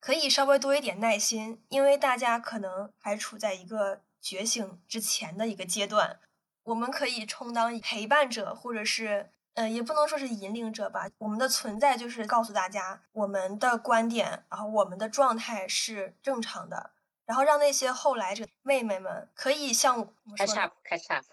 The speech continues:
Speaker 1: 对，可以catch up上来，对，可以慢慢地跟上来。其实我们的整社会的环境确实是女性地位有所提高的，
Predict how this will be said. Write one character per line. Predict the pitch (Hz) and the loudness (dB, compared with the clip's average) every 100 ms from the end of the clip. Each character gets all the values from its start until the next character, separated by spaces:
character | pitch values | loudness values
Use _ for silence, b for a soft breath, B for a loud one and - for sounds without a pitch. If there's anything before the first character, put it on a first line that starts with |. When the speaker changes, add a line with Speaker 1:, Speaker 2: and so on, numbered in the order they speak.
| _ _ | _ _
Speaker 1:
对， | 233 220 | -8 -2
可 | - | 2
以 | 277 | 2
catch | - - 226 277 | 2 2 4 2
up | 220 | 2
上 | - 208 | 2 0
来， | - | 0
对， | 320 233 233 _ | -2 0 -2 _
可 | - | 0
以 | 294 254 | 0 0
慢 | 233 269 | 0 0
慢 | 254 254 | 2 0
地 | 254 220 | 4 2
跟 | 226 285 | 4 2
上 | 370 311 | 2 0
来。 | 202 - _ _ _ | -2 -6 _ _ _
其 | - 302 | -6 -2
实 | 349 | 4
我 | 294 | 4
们 | 208 | 4
的 | 226 | -2
整 | 247 208 | -4 -6
社 | 277 233 | -4 -4
会 | 247 226 | -4 -4
的 | 202 190 | -2 -2
环 | 196 208 185 | -4 -8 -8
境 | 190 226 208 - - | -6 -4 -4 -6 -4
确 | - 339 | 0 2
实 | 277 254 | 2 2
是 | 294 254 220 - | 4 4 2 0
女 | 226 | 0
性 | 226 262 247 | 2 0 0
地 | 254 | -2
位 | 233 208 | 0 0
有 | 190 220 | 0 -4
所 | 262 202 | -4 -6
提 | - 170 | -6 -6
高 | 180 220 | -2 -2
的， | 240 208 - | 0 -4 -8